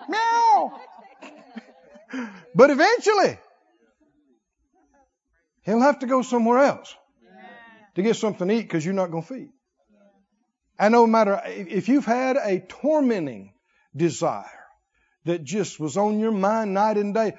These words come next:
realize, you may as well, something's just wrong with me. All human beings are the same way. You can get rid of it, though. If you'll starve it, if you'll quit feeding it, it'll get we-, I don't mean it'll all be over necessarily by the next day,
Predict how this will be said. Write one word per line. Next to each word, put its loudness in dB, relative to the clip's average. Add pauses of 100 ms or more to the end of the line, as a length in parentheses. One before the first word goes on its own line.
(120)
realize, 2 (500)
you -8
may -2
as -6
well, -6
something's -10
just -12
wrong -4
with -8
me. -6 (200)
All 2
human 0
beings -2
are -6
the -8
same -6
way. -6 (1800)
You 2
can -4
get -6
rid -2
of -8
it, -16
though. -18 (600)
If -4
you'll -2
starve -6
it, -20
if -10
you'll 0
quit -6
feeding -8
it, -20 (1080)
it'll -4
get -6
we-, -2
I 4
don't -2
mean -2
it'll -4
all -4
be -4
over -2
necessarily -4
by -2
the -4
next -8
day, -4